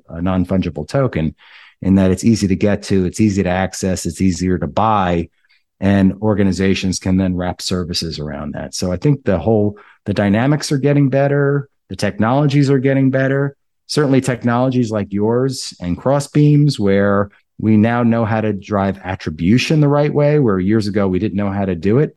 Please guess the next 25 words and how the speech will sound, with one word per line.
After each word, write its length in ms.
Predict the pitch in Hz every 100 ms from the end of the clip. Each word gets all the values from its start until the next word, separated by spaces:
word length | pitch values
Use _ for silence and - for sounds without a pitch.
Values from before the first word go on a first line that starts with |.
| -
Again, 340 | 135 185 226
back 200 | 143 147
to 80 | 156
our 80 | 147
good 160 | 139 147
friend 200 | 139 127
Jay 180 | 156 156
calling 300 | 131 127 123
this 140 | 110
the 80 | 110
decade 420 | 117 113 117 104
of 80 | 95
the 200 | 101 160
ecosystem. 580 | 175 104 92 82 - 90
And 120 | 87
so 120 | 120
many 240 | 117 120
of 120 | 110 101
us 160 | 95
have 100 | 95 85
been 120 | 92
gravitating 640 | 92 107 117 - 98 92
around 280 | 90 92 92
this 120 | 90
conversation. 840 | - 95 92 82 107 123 127 82